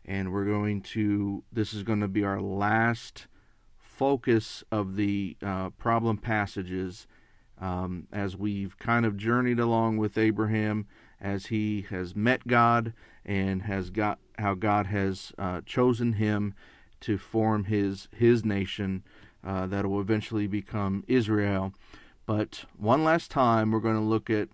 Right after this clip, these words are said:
uh, a part of this story, Genesis nineteen,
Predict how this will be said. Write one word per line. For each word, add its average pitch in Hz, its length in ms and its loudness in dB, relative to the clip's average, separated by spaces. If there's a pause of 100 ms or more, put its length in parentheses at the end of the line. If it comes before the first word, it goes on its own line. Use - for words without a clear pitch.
uh, 98 320 -4
a 98 120 -8
part 113 440 0
of 101 440 -4
this 110 260 -2
story, 104 720 2 (380)
Genesis 123 480 -2
nineteen, 117 840 -2